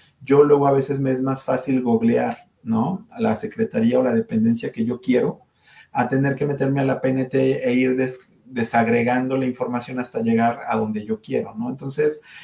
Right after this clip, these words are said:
la ley también nos contempla que tiene que estar en una página institucional. Te metes a la página institucional de un municipio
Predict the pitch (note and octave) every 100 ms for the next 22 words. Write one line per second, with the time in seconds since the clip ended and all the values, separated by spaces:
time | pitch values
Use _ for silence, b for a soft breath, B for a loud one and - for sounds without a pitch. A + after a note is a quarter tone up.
0 | B - C3 D3 D#3 D#3 D#3 - D3 C#3+
1 | C#3 D3 C3+ B2+ B2+ B2+ B2 B2 B2 A#2+
2 | A#2 B2+ A#2 A2+ A#2+ A#2 - D#3 F#3+ B2+
3 | B2+ C3+ C3 B2+ - - B2+ B2+ B2 B2+
4 | B2+ C3 B2+ C3+ C3+ D3 D3 F3+ E3+ F#3+